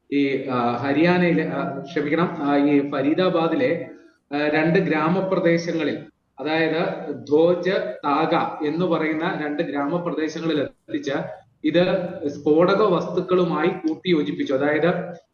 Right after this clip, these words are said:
ഈ അമോണിയം നൈട്രേറ്റും മറ്റ് രാസവസ്തുക്കളുമായി കലർത്തി ആ, സ്ഫോടക വസ്തുക്കൾ ഉണ്ടാക്കി എന്നാണ് അറിയാൻ സാധിക്കുന്നത്. അതെല്ലാം തന്നെ ഈ, ആ, നേരത്തെ ഈ ദീപാവലി ആഘോഷങ്ങൾക്കടക്കം, ആ,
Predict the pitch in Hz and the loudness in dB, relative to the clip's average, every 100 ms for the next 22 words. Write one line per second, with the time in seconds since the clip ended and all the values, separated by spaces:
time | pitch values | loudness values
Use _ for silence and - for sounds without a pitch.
0 | - 147 147 143 151 135 147 175 185 185 | -4 0 2 2 -2 -4 0 2 2 0
1 | 156 - 165 175 165 185 190 151 - 190 | -4 -4 -4 0 0 0 -4 -6 -6 -2
2 | 151 143 147 175 175 175 175 175 170 165 | -2 -2 -2 -2 0 -2 0 0 2 -2
3 | - 139 147 143 143 147 - - _ _ | -2 -2 -2 -2 -4 -4 -10 -20 _ _
4 | 139 139 139 143 156 180 175 143 175 170 | -6 -6 0 0 2 4 2 2 -2 0
5 | 170 139 151 156 156 180 160 151 147 151 | 2 2 0 0 0 -2 -2 -4 -4 -6
6 | 139 139 151 143 139 139 139 196 - 180 | -6 -2 -4 -4 -4 -4 -4 -4 -4 0
7 | 180 175 175 175 156 156 - - - _ | 2 2 0 0 0 -2 -4 -8 -16 _
8 | _ _ - 156 160 156 151 - 143 147 | _ _ -4 2 2 2 -2 -6 -4 -2
9 | 165 - 175 185 185 175 170 147 165 175 | -2 -4 -4 0 2 0 -2 -2 -2 0
10 | 185 196 165 - 170 175 180 170 160 160 | 0 -2 -4 -6 -8 -4 -2 -2 -2 -4
11 | 160 180 180 - _ _ 151 156 | -2 -2 -2 -10 _ _ -4 -2